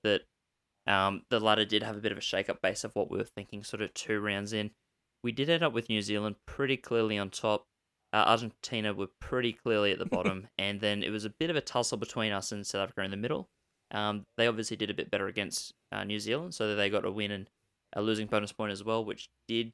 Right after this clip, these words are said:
Speaker 1: keep them quite close to us, despite us having the extra win. Um, but all in all, I think the table probably reflected how the teams are at the moment. Um, New Zealand do seem really quite,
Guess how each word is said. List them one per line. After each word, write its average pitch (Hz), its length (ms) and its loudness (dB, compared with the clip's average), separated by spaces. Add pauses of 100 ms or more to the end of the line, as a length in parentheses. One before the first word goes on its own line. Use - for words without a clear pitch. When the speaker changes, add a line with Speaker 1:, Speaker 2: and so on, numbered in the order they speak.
Speaker 1:
keep - 180 -4
them 104 120 -12
quite - 400 -4
close 120 220 -2
to 156 80 -10
us, 175 140 -8
despite 107 380 -2
us 104 100 -2
having 110 240 -4
the 110 100 -4
extra - 260 -8
win. 120 280 -10 (680)
Um, 120 220 -4 (460)
but 165 100 2
all 185 160 4
in 165 60 -2
all, 147 140 0
I 110 40 6
think 165 300 -8
the 139 80 0
table 117 280 2
probably 107 320 0
reflected 104 540 -4
how 107 120 2
the 107 80 -4
teams 113 300 -4
are 113 200 0
at - 80 -6
the 120 40 -8
moment. 143 300 -8 (460)
Um, 101 180 -6
New 110 100 -4
Zealand 110 280 -4
do 110 120 -2
seem 101 200 -8
really 101 180 -4
quite, 101 340 0